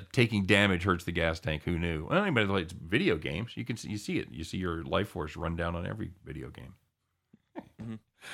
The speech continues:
Speaker 2: The little hearts on the top of the corner, like the Zelda games or whatever.
Speaker 1: Sure. Not good at all. And, and I, I pretty much, uh, just exa-, uh, exhausted my knowledge of video games. Wrestling got me ready for basketball and football.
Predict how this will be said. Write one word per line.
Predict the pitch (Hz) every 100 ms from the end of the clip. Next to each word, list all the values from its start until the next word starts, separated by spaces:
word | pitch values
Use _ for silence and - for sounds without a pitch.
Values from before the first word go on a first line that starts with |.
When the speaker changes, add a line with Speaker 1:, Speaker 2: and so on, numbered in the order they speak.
| - -
Speaker 2:
The |
little | 135 143
hearts | 123 131 131 - -
on | 120 120
the |
top | - 120 113
of | 113
the |
corner, | 107 117 117 113
like | 110 104
the | 104
Zelda | 107 104 110
games | 113 117 113
or |
whatever. | 113 110 113 -
Speaker 1:
Sure. | 120 156 87 - _ _ _ _ _ _
Not | 113 104
good | 110
at | 104
all. | 113 95
And, | 104 107
and | 104
I, | 101 117 104
I | 104
pretty | 127 120
much, | 110 104 - - - - -
uh, | 98 95
just | 92 110 117 -
exa-, | - 101 95 101 87
uh, | 95 92 90
exhausted | 90 101 104 92
my | 90 90
knowledge | 90 90 85 80
of |
video | 85 92 80
games. | 78 73 73 - _ _ _ -
Wrestling | 120 135 117
got | 120
me | 113
ready | 107 110
for | 101
basketball | 98 110 - 92 98 92
and | 87
football. | 98 - 78 78